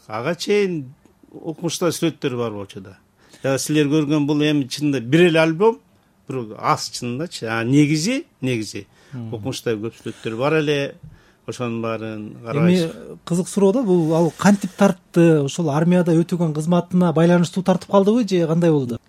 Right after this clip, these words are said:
Speaker 1: Разведкада иштеп, ошол, э, жүрүп, ошол кызматынан неме алганда, тартканда.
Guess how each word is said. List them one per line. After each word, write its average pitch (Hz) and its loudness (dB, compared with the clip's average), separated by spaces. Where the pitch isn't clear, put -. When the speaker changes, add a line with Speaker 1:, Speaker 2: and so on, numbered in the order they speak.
Speaker 1:
Разведкада 135 -4
иштеп, 127 -4
ошол, 113 -10
э, - -20
жүрүп, 123 -6
ошол 113 -8
кызматынан 135 -4
неме 120 -4
алганда, 113 -8
тартканда. 113 -8